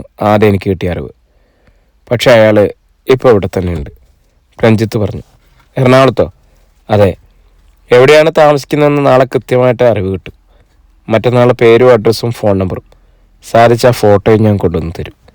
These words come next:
എങ്കിൽ നിങ്ങൾക്ക് ഞാൻ നല്ല പാരിതോഷികം തരും." "പ്രേംജിത്ത്, നിങ്ങൾക്ക് എന്താണ് വേണ്ടതെന്ന് മാത്രം പറഞ്ഞാൽ മതി. ഞാനൊരു വീട് വാങ്ങി മാഡം. അതിൻ്റെ പേരിൽ കുറച്ച് കടമുണ്ട്."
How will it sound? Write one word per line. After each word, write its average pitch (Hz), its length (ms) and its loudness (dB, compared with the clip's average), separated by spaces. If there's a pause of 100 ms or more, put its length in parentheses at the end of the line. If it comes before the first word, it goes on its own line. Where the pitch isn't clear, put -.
(640)
എങ്കിൽ 127 300 4
നിങ്ങൾക്ക് 139 360 2
ഞാൻ 139 160 2
നല്ല 120 280 4
പാരിതോഷികം 104 680 0
തരും." - 220 -10 (880)
"പ്രേംജിത്ത്, 139 500 0 (540)
നിങ്ങൾക്ക് 156 380 2
എന്താണ് 143 300 4
വേണ്ടതെന്ന് 123 480 4
മാത്രം 110 360 -2
പറഞ്ഞാൽ 92 320 -6
മതി. 87 200 -12 (840)
ഞാനൊരു 139 360 4
വീട് 107 220 2
വാങ്ങി 107 260 2
മാഡം. 90 260 -8 (580)
അതിൻ്റെ 127 260 2
പേരിൽ 131 200 2
കുറച്ച് 127 320 -2
കടമുണ്ട്." 95 400 -2